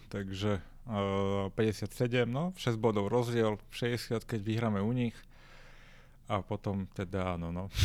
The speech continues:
A skore oni majú plus štyridsaťsedem a my plus štyridsaťdva. Hm. Takže radšej by som to dal na body ako na skore, čo vám budem hovoriť. <laughs>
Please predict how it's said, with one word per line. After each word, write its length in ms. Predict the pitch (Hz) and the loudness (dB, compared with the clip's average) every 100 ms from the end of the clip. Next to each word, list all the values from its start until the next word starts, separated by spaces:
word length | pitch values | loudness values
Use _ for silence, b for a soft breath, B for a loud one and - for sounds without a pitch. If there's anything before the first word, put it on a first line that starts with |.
| B B B B B - B B B B B B - | B B B B B -16 B B B B B B -10
A 80 | - | -10
skore 400 | - 135 135 139 | 0 2 4 4
oni 160 | 123 | 4
majú 480 | 120 120 120 123 117 | 4 6 6 6 4
plus 320 | - 123 117 | 2 0 0
štyridsaťsedem 720 | - - 117 120 107 127 120 113 | -2 -2 0 -2 -2 -2 0 0
a 80 | |
my 80 | 107 | 0
plus 240 | 110 107 - | -2 -6 -4
štyridsaťdva. 640 | 104 104 110 104 95 107 | -4 -4 -4 -4 0 0
Hm. 400 | 95 - 101 95 - - - - - - - b b b b b b b b b - | 0 -6 -12 -12 -12 -14 -14 -16 -16 -18 -18 b b b b b b b b b -12
Takže 260 | 139 110 113 | -6 0 4
radšej 360 | 110 110 - 107 | 4 4 2 0
by 100 | 104 | -2
som 320 | - 107 98 | -2 -2 -2
to 200 | - 110 | -4 -4
dal 160 | 98 98 | -2 0
na 100 | 95 | 0
body 300 | 90 101 95 | 0 -4 -4
ako 220 | 95 - | -6 -6
na 160 | 101 92 | -6 -6
skore, 320 | - - 107 | -8 -8 -8
čo 160 | 104 107 | -8 -8
vám 220 | 101 101 | -6 -6
budem 160 | 101 98 | -4 -4
hovoriť. 420 | 98 98 98 98 - B B B B B B - - | -4 -4 -4 -6 -10 B B B B B B -18 -12
<laughs> 360 | - - - | -12 -10 -12